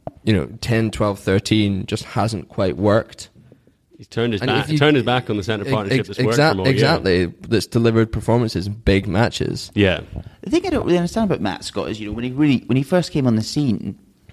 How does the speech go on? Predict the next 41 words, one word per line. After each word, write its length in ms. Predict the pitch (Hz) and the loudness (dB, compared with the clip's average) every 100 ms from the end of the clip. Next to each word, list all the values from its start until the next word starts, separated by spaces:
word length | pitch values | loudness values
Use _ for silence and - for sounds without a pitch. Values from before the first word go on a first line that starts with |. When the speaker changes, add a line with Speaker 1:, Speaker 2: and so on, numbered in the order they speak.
| - - _ - - | -20 -20 _ -20 -4
Speaker 3:
he 160 | 113 127 | 2 2
was 160 | 113 | 2
really 260 | 127 135 113 | 2 2 2
a 40 | |
distributing 1120 | 98 - 120 - 107 104 95 98 95 98 95 - _ _ _ _ _ | 2 -2 -2 -4 -6 -6 -6 -6 -4 -6 -8 -14 _ _ _ _ _
twelve, 680 | - 123 107 65 53 - - _ - | -6 0 2 0 -6 -14 -20 _ 4
Speaker 1:
Yeah. 240 | 104 78 | 4 6
Speaker 3:
rather 380 | 104 120 117 110 | 4 4 4 2
than 540 | 98 101 101 98 98 92 | 0 -2 -2 -4 -4 -6
a 60 | - | -8
sort 280 | - 73 | -12 -14
of 320 | - _ - 117 | -16 _ -8 2
ball 220 | 110 110 | 2 2
carrying 520 | - 90 92 67 - | 0 -2 -2 -4 -8
twelve. 460 | - 82 - - - - _ _ _ - | -6 -6 -6 -10 -18 -20 _ _ _ 0
And 340 | 113 110 104 - _ _ - - _ _ | 4 4 2 -6 _ _ -20 -20 _ _
I 80 | - | -6
think 200 | 165 165 | -4 -2
kind 160 | 139 131 | 0 4
of 60 | |
those 160 | 120 113 | 4 4
early 220 | 139 160 | 4 4
days 200 | 117 98 | 2 0
of 60 | 95 | 0
Edinburgh 260 | 92 95 | -2 -4
was 80 | 95 | -4
probably 220 | - 101 | -4 -4
when 120 | 95 98 | -2 -4
he 80 | |
had 180 | 92 98 | -4 -6
his 100 | 92 | -8
best 320 | - 95 - - | -6 -6 -6 -4
form. 340 | 110 117 - - - _ _ - | 0 0 -2 -12 -20 _ _ 2
Speaker 1:
Well, 60 | |
he 40 | 147 | 4
started 280 | - 175 156 | 4 4 4
off 120 | 120 | 2
as 80 | 101 | -2
a 40 | |
ten, 320 | 139 135 175 | 2 4 4
really. 300 | 104 57 50 | 2 0 -4